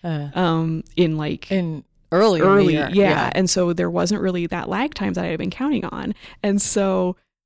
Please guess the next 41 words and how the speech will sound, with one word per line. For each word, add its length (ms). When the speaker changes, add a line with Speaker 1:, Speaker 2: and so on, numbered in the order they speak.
Speaker 2:
so 160
then 400
when 100
it 60
was 120
out, 320
I 160
didn't 260
have 180
that 340
push 420
to 80
be 440
getting 240
it 140
done 300
before 420
the 80
adaptation 560
Speaker 1:
Right, 80
you 60
Speaker 2:
came 80
Speaker 1:
didn't 120
have 160
Speaker 2:
out. 100
Speaker 1:
that 100
deadline. 420
Speaker 2:
Right. 240
And 160
Speaker 1:
Right. 80
Speaker 2:
so 240
I 60
knew 180
I 80
could 140
still 200
watch 240
it. 80
I 80
knew 140
we, 180